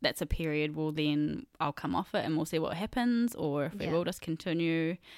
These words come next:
Speaker 1: It's kinda hard because there obviously is no cancer currently, so there's nothing to measure anything to.
Speaker 2: Yeah.
Speaker 1: But the Keytruda has done what we've wanted it to do.
Speaker 2: Mm-hmm.
Speaker 1: Whether or not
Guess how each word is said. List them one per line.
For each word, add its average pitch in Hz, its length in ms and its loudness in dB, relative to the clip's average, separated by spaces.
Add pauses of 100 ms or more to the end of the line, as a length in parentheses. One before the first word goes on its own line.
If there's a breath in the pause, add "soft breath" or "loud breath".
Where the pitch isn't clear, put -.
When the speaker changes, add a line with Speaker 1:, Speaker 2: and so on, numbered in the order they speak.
(100)
Speaker 1:
It's 160 120 -4
kinda 160 180 6
hard 156 220 2
because 151 340 -4
there - 160 -4
obviously 147 380 -4
is 147 200 -2
no 156 340 -2 (120)
cancer - 320 -6
currently, 147 380 -6
so - 100 -10
there's 151 140 -6
nothing 151 260 -4
to 160 200 -6
measure 156 320 -2
anything 151 340 -2
to. 160 320 -2
Speaker 2:
Yeah. 208 300 -2
Speaker 1:
But - 120 -14
the 160 320 -4
Keytruda - 320 -6
has 160 160 -4
done 160 160 -2
what - 80 -6
we've - 160 -6
wanted 160 220 -2
it - 100 -10
to - 80 -10
do. 160 420 2
Speaker 2:
Mm-hmm. 226 300 -4 (220)
Speaker 1:
Whether 151 280 2
or 147 60 2
not - 300 -2